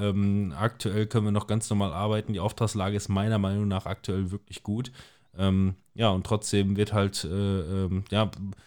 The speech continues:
die, die Gesetze sind sehr schnell, sehr krass verändert worden auf eine, äh, kreative Art und Weise. Ähm, und, ähm,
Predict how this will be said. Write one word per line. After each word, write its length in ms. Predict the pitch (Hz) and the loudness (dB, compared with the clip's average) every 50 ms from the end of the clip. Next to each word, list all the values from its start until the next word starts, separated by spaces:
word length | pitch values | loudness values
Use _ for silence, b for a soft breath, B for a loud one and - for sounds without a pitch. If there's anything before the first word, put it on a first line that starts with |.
| b b b - | b b b -2
die, 220 | 113 110 107 104 | 0 2 2 2
die 260 | 95 101 104 117 107 101 | 0 -4 -2 -2 -2 0
Gesetze 440 | 117 117 151 170 165 - - 123 | 2 4 4 4 2 2 2 2
sind 400 | 104 104 101 95 95 - - - - 62 - _ _ _ - | 4 4 4 2 2 0 -2 -8 -8 -16 -20 _ _ _ -20
sehr 600 | 98 101 101 98 95 - 107 104 117 135 151 170 | -18 -16 -16 -16 -18 -18 -12 -4 0 2 2 2
schnell, 500 | 160 - - 143 131 135 147 151 151 143 | 2 2 0 0 0 2 2 2 0 0
sehr 240 | 120 110 120 131 143 | 2 2 2 2 2
krass 440 | 147 - - - - 131 131 131 - | 0 -2 -6 -2 0 0 0 0 -2
verändert 480 | - - 90 76 113 127 120 104 98 90 | -2 -2 -2 -2 0 0 0 0 0 0
worden 300 | 90 85 92 101 120 110 | -2 0 0 0 0 0
auf 220 | 85 92 92 - - | 0 -2 -2 -2 0
eine, 600 | 98 98 95 95 95 98 95 92 87 82 95 95 | 0 2 2 2 2 2 0 0 -2 -2 -2 -2
äh, 40 | 95 | -2
kreative 600 | - - - 127 113 113 110 - 113 104 107 98 | -2 -2 -2 0 0 -2 0 0 0 2 2 2
Art 220 | 95 107 104 - | 0 0 0 0
und 160 | 110 104 95 | -2 0 0
Weise. 420 | - 92 101 107 101 98 98 120 131 B B B B B B B B B - - | 2 2 2 2 2 2 0 0 0 B B B B B B B B B -10 -4
Ähm, 360 | 92 95 95 95 95 95 92 - _ _ _ _ _ _ _ _ - - _ - | 0 2 4 4 4 2 2 -2 _ _ _ _ _ _ _ _ -20 -20 _ -8
und, 440 | 120 123 113 110 107 107 107 - - 107 | -2 0 2 4 4 2 0 -2 -4 -2
ähm, 340 | 107 104 104 104 104 101 | 0 2 2 2 2 0